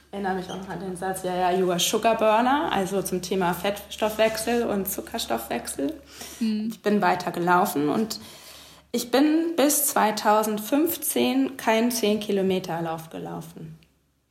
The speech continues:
Speaker 1: Ich habe
Speaker 2: Kein, kein
Speaker 1: also
Speaker 2: Wettkampf, oder?
Speaker 1: Mhm.
Speaker 2: Was meinst
Speaker 1: Das
Speaker 2: du?
Speaker 1: war mein,
Speaker 2: Okay.
Speaker 1: genau, das war mein erster. Und zwar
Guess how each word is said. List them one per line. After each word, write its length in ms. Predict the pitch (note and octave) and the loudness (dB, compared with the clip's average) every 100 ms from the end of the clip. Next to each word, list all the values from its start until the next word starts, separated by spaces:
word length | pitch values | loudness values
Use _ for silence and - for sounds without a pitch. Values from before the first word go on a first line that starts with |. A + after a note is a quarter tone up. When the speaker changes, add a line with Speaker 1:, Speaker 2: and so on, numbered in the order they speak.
| _ _ _ _ _ _ _ | _ _ _ _ _ _ _
Speaker 1:
Ich 180 | G#3+ - | -6 4
habe 240 | G#3+ G#3+ | 6 8
Speaker 2:
Kein, 80 | A3 | 8
kein 120 | - | 6
Speaker 1:
also 100 | G3+ | 6
Speaker 2:
Wettkampf, 560 | A3+ - - F#3 E3+ - | 4 2 -2 -2 -2 -4
oder? 300 | E3+ F3 E3 | -2 0 2
Speaker 1:
Mhm. 80 | E4 - - _ | 2 0 -8 _
Speaker 2:
Was 160 | - - | -14 -4
meinst 180 | A3 A3 | 2 4
Speaker 1:
Das 40 | |
Speaker 2:
du? 60 | A3+ | 6
Speaker 1:
war 120 | A3+ | 6
mein, 220 | A#3 A#3 | 6 2
Speaker 2:
Okay. 100 | A3 | 2
Speaker 1:
genau, 240 | G#3+ F#3+ F#3+ | 4 4 4
das 240 | F#3+ G3 | 2 4
war 140 | G#3+ G#3+ | 4 4
mein 320 | G3 G3 - | 4 2 2
erster. 560 | F3 F#3+ G3+ A#3 - | 2 2 2 2 2
Und 140 | B3+ A#3+ | 4 2
zwar 480 | - A#3+ B3 - | 4 4 2 -2